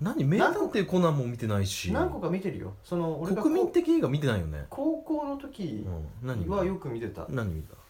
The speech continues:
Speaker 2: だからその戦国の前。
Speaker 1: 戦国って何？
Speaker 2: あの、草薙剛で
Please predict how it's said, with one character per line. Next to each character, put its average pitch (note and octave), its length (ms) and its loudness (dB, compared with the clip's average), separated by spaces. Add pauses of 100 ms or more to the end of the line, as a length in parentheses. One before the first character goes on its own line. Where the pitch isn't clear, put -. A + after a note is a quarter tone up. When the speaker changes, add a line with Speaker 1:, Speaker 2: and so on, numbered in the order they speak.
(680)
Speaker 2:
だ - 80 -6
か C3+ 60 -6
ら A2 40 -8
そ - 140 -10
の C3 80 -8
戦 A#3+ 220 -6
国 A#3+ 200 -8
の F#3+ 60 0
前。 C3+ 240 -4 (960)
Speaker 1:
戦 D3 220 -2
国 C3+ 120 -4
っ - 60 -18
て A2+ 80 -8
何？ F#2 120 -4 (640)
Speaker 2:
あ A2 100 -10
の、 A2+ 100 -10
草 F#3 160 -6
薙 F#3 180 -4
剛 C#3 400 -8
で F2 140 -6